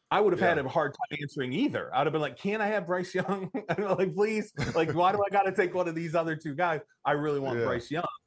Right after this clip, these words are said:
Speaker 1: But now that I've seen them all on an N F L field and I've seen them navigate with things break, things going wrong,
Speaker 2: Mm-hmm.
Speaker 1: right? You, now I know what Stroud looks like when neither of his offensive tackles plays, right? And that line's jacked up.
Speaker 2: Mm-hmm.
Speaker 1: Now I know,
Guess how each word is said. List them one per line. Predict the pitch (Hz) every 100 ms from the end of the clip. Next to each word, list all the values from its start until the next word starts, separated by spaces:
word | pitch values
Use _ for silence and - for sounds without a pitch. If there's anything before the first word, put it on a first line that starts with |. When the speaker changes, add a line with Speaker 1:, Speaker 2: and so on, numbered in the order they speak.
| _ _ _ - 113
Speaker 1:
But | 175 165 - _ _ -
now | 156 190
that | 208
I've | 165
seen | 147 180 165
them | 156 139
all | 131 127
on | 120
an | 110
N | 107
F | 104 -
L | 95
field | - 135 135 110
and |
I've | 104
seen | - 170 180
them | 156 123
navigate | 123 123 123 117 107 107
with | 104 107 101 - _ _ _ _ _ _ -
things | 180 165 120
break, | 101 123 95 - _
things | - 165 151
going | 120 147 139 123 95
wrong, | 107 92 92
Speaker 2:
Mm-hmm. | 98
Speaker 1:
right? | 104 139 151
You, | - 151
now | 131 156
I | 175
know | 160
what | 175 -
Stroud | - 151 139 123
looks | 131 -
like | 117 -
when | 135 131 127
neither | 123 135 143 131
of | 123
his | 123
offensive | 117 117 117 113 101
tackles | 110 101 - 85 -
plays, | 104 73 80
right? | 107 123
And | 113
that | 92
line's | 113 110 98
jacked | 107 92 -
up. | 90
Speaker 2:
Mm-hmm. | 90 85 _
Speaker 1:
Now | 123 135 151 165
I |
know, | 156 160